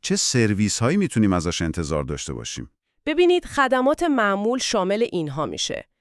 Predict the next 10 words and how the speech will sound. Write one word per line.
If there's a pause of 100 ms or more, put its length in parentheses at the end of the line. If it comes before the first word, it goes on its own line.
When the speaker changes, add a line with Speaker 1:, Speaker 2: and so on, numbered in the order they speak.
(140)
Speaker 2:
تنظیم
و
ارسال
اظهارنامه
ها، (260)
چه
عملکرد،
چه
ارزش
افزوده.